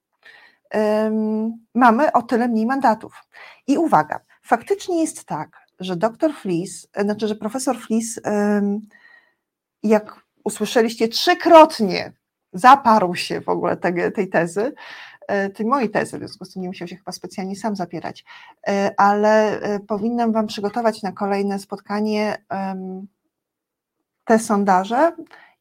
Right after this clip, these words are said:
i wyliczenia mandatów, które są wykonywane przez dwóch pozostałych analityków. Oczywiście takich analityków wykonujących, znaczy, mm, liczących mandaty odnośnie, znaczy liczących mandaty na podstawie oddanych głosów, czyli procentów głosów.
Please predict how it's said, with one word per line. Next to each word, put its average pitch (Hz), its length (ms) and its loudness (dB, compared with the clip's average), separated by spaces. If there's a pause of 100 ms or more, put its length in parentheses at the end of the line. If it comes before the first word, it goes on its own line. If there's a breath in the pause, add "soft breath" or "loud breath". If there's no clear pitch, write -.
i 202 100 -4
wyliczenia 208 480 0
mandatów, 202 540 0
które 233 200 -8
są 233 320 -2
wykonywane 220 580 -2
przez 214 300 -8
dwóch 214 280 -4
pozostałych 226 540 -4
analityków. 185 440 -6
Oczywiście 226 340 -10
takich 226 260 -6
analityków 226 460 -2
wykonujących, 220 680 -2 (380 loud breath)
znaczy, 214 280 0
mm, 214 400 0 (640 loud breath)
liczących 220 720 2
mandaty 208 840 6
odnośnie, 175 640 -4
znaczy 196 260 -2
liczących 214 380 -2
mandaty 208 340 2
na 190 80 -2
podstawie 190 400 -6
oddanych 185 340 0
głosów, 247 340 2
czyli 185 160 0
procentów 226 460 0
głosów. 220 360 4